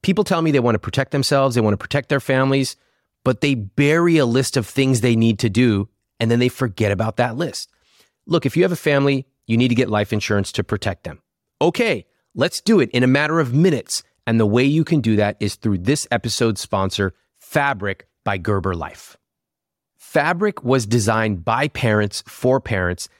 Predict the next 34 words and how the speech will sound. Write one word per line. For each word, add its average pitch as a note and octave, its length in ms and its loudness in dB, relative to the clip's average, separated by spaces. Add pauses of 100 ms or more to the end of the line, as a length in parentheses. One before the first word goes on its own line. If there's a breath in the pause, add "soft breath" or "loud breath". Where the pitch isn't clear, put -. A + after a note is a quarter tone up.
(120)
to A#2+ 100 -4
help C3 240 -2
you B2+ 100 -2
get A#2 200 0
a G#2+ 120 2
high-quality, A2+ 880 -2 (140)
surprisingly E3+ 840 0
affordable A#2 600 -2
term C3+ 420 0
life G#2+ 280 0
insurance G2 440 -2
policy F#2 460 -4 (320)
in B2+ 140 0
less B2 160 -2
than A#2+ 160 0
ten A2+ 420 0
minutes. - 420 -6 (460)
Get C3+ 160 0
your - 80 0
personalized D3+ 540 -2
quote A#2+ 280 0
in A#2 120 -2
just A2 200 0
minutes, G#2+ 360 -2 (260)
then C3 160 2
apply B2+ 380 -2
when C3 160 0
it's A#2+ 100 -4
convenient F#2+ 480 -2
for - 120 -6
you. G2+ 260 2
It's G#2 140 -6
all A#2+ 200 2
online. C3+ 480 0